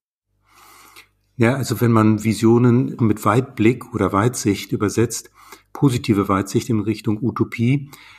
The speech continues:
dann heißt es, dass man auf ein Ziel hin öffentliche Räume qualifizieren muss. Und dieses Ziel ist sozusagen immer noch der Wandel von der autogerechten zur menschengerechten Stadt. Und diese menschengerechte Stadt braucht einfach viel mehr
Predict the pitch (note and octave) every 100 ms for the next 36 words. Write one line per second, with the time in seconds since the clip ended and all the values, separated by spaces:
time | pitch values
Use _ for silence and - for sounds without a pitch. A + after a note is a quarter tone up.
0 | _ - G#2 F2+ A#2 A#2+ B2+ - A2+ -
1 | A#2+ A2+ C#3 A2 - G2 - C3 C#3 C#3
2 | - A2 A2 A#2 - _ - A#2+ A2 G#2+
3 | A2+ G#2 G#2 G#2 - G#2 G2+ G#2+ - C3
4 | C3+ C#3 D3 - - _ - - - -
5 | A#2 B2 B2 - - B2+ C3+ D3+ A2+ -
6 | - G2 A#2 G#2 G2+ A#2 B3 E3+ C#3+ C3+
7 | C3 B2+ A#2+ G#2+ A2+ A#2 A2+ A2+ G#2+ B2
8 | A2+ A#2+ G#2+ G#2 - A#2 - G#2+ G#2 G#2+
9 | A2 G#2 - G2+ F#2+ F2 - A2 - G2+
10 | _ _ _ _ - - _ - C3 C3
11 | A#2 B2+ C3+ D#3+ B2+ C3+ C#3+ B2 A#2 -
12 | B2 B2 A2+ - A2+ - C3 - A2+ -
13 | - C3 C3 A#2+ A2+ A2